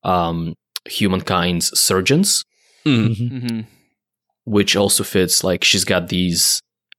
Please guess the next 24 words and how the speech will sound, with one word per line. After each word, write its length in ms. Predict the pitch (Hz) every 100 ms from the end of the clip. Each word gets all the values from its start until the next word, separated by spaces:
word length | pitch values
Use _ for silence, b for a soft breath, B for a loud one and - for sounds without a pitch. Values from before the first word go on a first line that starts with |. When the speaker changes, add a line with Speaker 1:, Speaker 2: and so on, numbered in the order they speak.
| _
Speaker 1:
um, 420 | 92 87 87 85 90 _ -
like, 160 | 104
yeah, 140 | 135 123
she 140 | 139
has 120 | 110
a 60 | 101
glove 500 | 110 113 107 95 - -
on 120 | 104
her 100 | 95
safe 300 | - 101 -
hand 280 | 98 92 87
in 140 | 95
that 180 | 87 -
depiction, 480 | - 92 - 92 87
but 140 | 92
it's, 160 | 87 -
it's 220 | 107 - -
almost 420 | 117 131 123 -
like, 160 | 101 -
like, 140 | 101
it's 120 | -
a 40 | 107
very, 440 | 107 101 98 87 _ _ _ _ _ -
um, 560 | 101 143 92 180 -